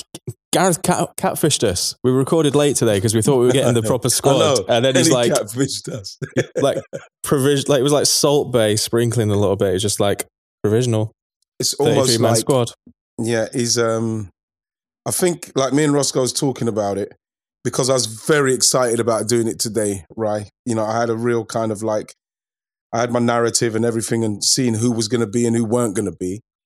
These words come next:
Speaker 1: Mm.
Speaker 2: And when you look at what's happened, the games that's coming up, what he has to wait for, the two finals he has to wait for, wait for, totally understand.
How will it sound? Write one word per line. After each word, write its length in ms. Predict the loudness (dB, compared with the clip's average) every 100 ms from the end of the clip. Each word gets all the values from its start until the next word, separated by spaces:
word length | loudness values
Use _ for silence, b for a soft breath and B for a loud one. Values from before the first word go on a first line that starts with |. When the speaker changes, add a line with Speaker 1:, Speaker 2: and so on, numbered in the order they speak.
| -4
Speaker 1:
Mm. 340 | -2 -2 -2
Speaker 2:
And 220 | -2 -2
when 140 | 0 0
you 80 | 0
look 240 | 0 0
at 80 | -2
what's 240 | 0 0
happened, 480 | -2 -6 -6 -6 -8 -12 _ _ -6
the 80 |
games 360 | 0 2 2 0
that's 100 | -2
coming 300 | -2 -2 0
up, 140 | -2 -2
what 160 | 0
he 60 | 0
has 140 | -2
to 80 | -6
wait 340 | -2 -2 -2 -6
for, 240 | -6 -4
the 80 | -4
two 220 | -4 -4
finals 420 | -2 -2 0 -2
he 80 | -4
has 160 | -4 -6
to 80 | -6
wait 320 | -4 -4 -6
for, 260 | -10 -10 -10 _ -16 -4
wait 200 | -4 -4
for, 240 | -8 -10 -10 -18 _ _ _ _ _ -14 -14 _ _ -4
totally 260 | -2 0
understand. 720 | 0 0 0 -2 -4 -6 -12